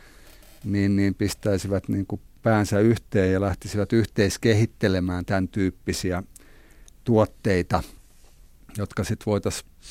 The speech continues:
palvelumuotoilla ihan niinku tuotteiksi. Ja, ja mä uskon, että monella sellaisilla voisi olla myös kansainvälistäkin kiinnostusta. Et Suomessa on kuitenkin hyviä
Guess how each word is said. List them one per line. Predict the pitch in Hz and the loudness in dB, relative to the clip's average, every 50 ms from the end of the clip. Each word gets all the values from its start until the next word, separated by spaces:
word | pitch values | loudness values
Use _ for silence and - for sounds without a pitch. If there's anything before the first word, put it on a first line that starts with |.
| - - | -2 0
palvelumuotoilla | 113 107 104 95 101 95 101 104 113 113 107 104 - 110 98 95 95 95 98 | 2 2 4 2 2 2 4 4 4 4 4 2 2 2 2 2 2 0 0
ihan | 101 98 101 101 101 98 | 0 0 0 0 0 -2
niinku | 101 98 - - 101 - - - - | -4 -4 -6 -8 -12 -12 -18 -20 -4
tuotteiksi. | - 123 107 95 - - - 101 95 98 - - - 101 | 0 2 2 2 0 -4 -2 -2 -2 -2 -2 -4 -4 -2
Ja, | 101 - - | -2 -2 -2
ja | - 101 98 | -4 -4 -4
mä | 104 101 | -2 -2
uskon, | 101 101 98 - - 110 98 | -2 -4 -4 -4 -4 -4 -4
että | 92 - - | -4 -2 -2
monella | 110 104 104 104 101 95 | -2 -2 0 0 -2 0
sellaisilla | - 117 117 110 107 98 - 107 104 101 | 2 2 4 4 2 0 0 -4 -4 -4
voisi | 101 107 107 - 113 | -4 -4 -4 -4 -4
olla | 107 110 107 | -2 -2 -2
myös | 110 113 113 107 - - - - - - - - - - - | -2 -2 -2 -2 -4 -6 -10 -14 -18 -20 -20 -20 -20 -20 -6
kansainvälistäkin | - 120 120 117 104 113 110 95 90 95 92 92 - - - 95 - 98 90 87 | 0 2 2 4 4 4 4 4 2 2 0 -2 -2 -4 -10 -8 -6 -6 -6 -4
kiinnostusta. | - 98 92 90 90 92 - - - 101 - - - - 98 - - - - - - - - - - - - | -2 -2 0 0 -2 -2 -6 -6 -10 -10 -10 -6 -6 -6 -6 -6 -8 -20 -20 -20 -20 -20 -20 -20 -20 -20 -20
Et | - - | -16 -14
Suomessa | - - 95 90 90 - - 98 | -10 -8 -6 -6 -6 -6 -8 -10
on | 87 | -8
kuitenkin | - 92 87 95 92 101 95 | -6 -6 -6 -6 -6 -4 -2
hyviä | 98 110 107 101 104 101 95 95 | 0 0 0 2 2 0 0 -2